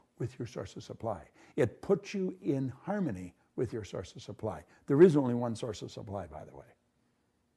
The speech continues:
You think about this for a while. I've been thinking about it for many, many years, since nineteen sixty-eight when I first read it, and I've never stopped reading it. The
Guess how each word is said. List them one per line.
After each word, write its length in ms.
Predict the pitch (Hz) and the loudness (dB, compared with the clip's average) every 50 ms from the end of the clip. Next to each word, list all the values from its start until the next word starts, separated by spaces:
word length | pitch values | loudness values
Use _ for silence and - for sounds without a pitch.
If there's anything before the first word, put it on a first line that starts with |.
| _ _ _ _ _ _ _ _ _ _ _ _ _ _ _ _ _ _ _ _ _ _ _ _ _ _ _ _ _ _ _ _ _ - | _ _ _ _ _ _ _ _ _ _ _ _ _ _ _ _ _ _ _ _ _ _ _ _ _ _ _ _ _ _ _ _ _ -20
You 60 | - | -14
think 200 | - - 196 160 | -8 -6 -6 -6
about 200 | - - - - | -4 -4 -4 -4
this 120 | - - - | -6 -10 -16
for 160 | - - - | -14 -14 -12
a 60 | 85 | -12
while. 220 | 85 82 80 - _ _ _ _ _ _ _ _ _ _ _ _ _ _ _ _ _ _ _ _ _ _ _ - | -12 -14 -16 -18 _ _ _ _ _ _ _ _ _ _ _ _ _ _ _ _ _ _ _ _ _ _ _ -6
I've 120 | 95 98 | -4 -4
been 100 | 107 101 | -4 -4
thinking 240 | 98 127 123 95 92 | -4 -6 -8 -8 -8
about 200 | 90 101 104 113 | -8 -8 -8 -8
it 60 | - | -10
for 320 | - - - _ - 87 90 | -14 -20 -20 _ -18 -12 -10
many, 140 | 95 95 95 | -6 -6 -4
many 220 | 98 95 95 95 | -4 -4 -6 -6
years, 240 | 107 120 123 104 - | -6 -8 -8 -10 -10
since 200 | - 104 95 - | -12 -14 -10 -8
nineteen 340 | 113 104 101 - 123 104 98 | -8 -6 -6 -6 -6 -8 -6
sixty-eight 500 | - 127 104 - - - 110 120 143 - | -6 -8 -8 -10 -10 -8 -6 -6 -6 -6
when 120 | - - | -8 -10
I 40 | - | -12
first 260 | - 113 101 98 98 | -10 -10 -10 -8 -6
read 180 | 110 123 135 131 | -4 -4 -4 -4
it, 120 | - - - _ _ _ - | -6 -10 -14 _ _ _ -2
and 80 | - 131 | 2 4
I've 120 | 117 113 | 4 4
never 200 | 113 120 110 104 | 4 2 0 0
stopped 320 | 92 - 113 117 143 143 - | -2 -2 0 0 0 0 -4
reading 260 | - - - 80 - | -10 -10 -10 -12 -14
it. 100 | - - _ _ _ _ _ _ _ _ _ _ _ _ _ _ _ _ _ _ _ _ _ _ _ _ _ _ _ _ _ _ _ _ _ _ _ _ _ _ _ _ _ _ _ _ _ _ _ _ _ _ _ _ _ _ _ _ _ _ _ _ _ _ _ _ _ _ | -14 -14 _ _ _ _ _ _ _ _ _ _ _ _ _ _ _ _ _ _ _ _ _ _ _ _ _ _ _ _ _ _ _ _ _ _ _ _ _ _ _ _ _ _ _ _ _ _ _ _ _ _ _ _ _ _ _ _ _ _ _ _ _ _ _ _ _ _
The 60 | _ | _